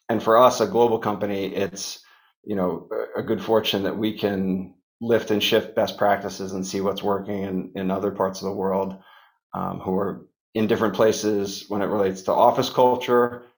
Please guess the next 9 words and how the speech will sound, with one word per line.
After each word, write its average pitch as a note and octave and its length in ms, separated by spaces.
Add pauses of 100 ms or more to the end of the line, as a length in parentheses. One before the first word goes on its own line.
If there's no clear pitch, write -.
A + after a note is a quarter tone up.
(120)
and G2 480 (540)
the G#2+ 100
return F#2+ 360
to F2+ 60
the F2+ 60
pan-, F2 220
from F#2+ 160
the F2+ 80
pandemic. F2+ 540